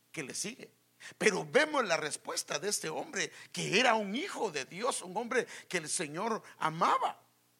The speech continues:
Y mire lo que dice él, el versículo diecinueve. Entonces Ezequiel le dijo a Isaías, entonces él le responde de esta noticia: "Es buena la palabra del Señor que me has comunicado.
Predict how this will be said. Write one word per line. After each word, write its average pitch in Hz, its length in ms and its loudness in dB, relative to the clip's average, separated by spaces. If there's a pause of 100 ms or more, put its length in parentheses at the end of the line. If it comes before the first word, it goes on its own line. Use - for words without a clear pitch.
(160)
Y 226 100 2
mire 330 220 8
lo 262 120 2
que 220 120 -2
dice 233 320 0
él, - 80 -8 (580)
el 175 100 -6
versículo 220 440 -2
diecinueve. 175 560 -6 (320)
Entonces 233 640 4
Ezequiel 214 520 0
le 180 120 0
dijo 226 280 -2
a 202 60 0
Isaías, 170 640 -4 (800)
entonces 240 480 0
él 269 120 4
le 311 80 6
responde 240 540 0
de 196 80 0
esta 240 160 0
noticia: 226 560 -6 (540)
"Es 240 260 6 (100)
buena 262 380 4
la 175 240 2
palabra 208 540 2
del 175 160 -6
Señor 202 500 -6 (640)
que 180 160 -2
me 175 220 -4
has 254 260 -4
comunicado. 240 920 -10